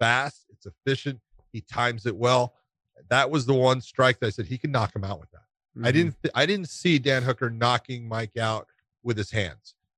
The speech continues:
Speaker 1: I didn't see the kicks being it.
Speaker 2: No.
Speaker 1: I saw the knee being a real problem that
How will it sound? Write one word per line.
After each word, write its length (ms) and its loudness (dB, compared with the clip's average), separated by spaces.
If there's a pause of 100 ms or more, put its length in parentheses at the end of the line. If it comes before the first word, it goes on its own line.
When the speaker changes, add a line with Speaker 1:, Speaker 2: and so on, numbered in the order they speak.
(140)
Speaker 1:
I 60 -8
didn't 200 -4
see 180 0
the 80 -4
kicks 400 -4
being 180 0
it. 100 0
Speaker 2:
No. 140 -10
Speaker 1:
I 80 -10
saw 340 0
the 140 -6
knee 460 -4
being 160 -6
a 60 -4
real 200 2
problem 400 -2
that 120 -14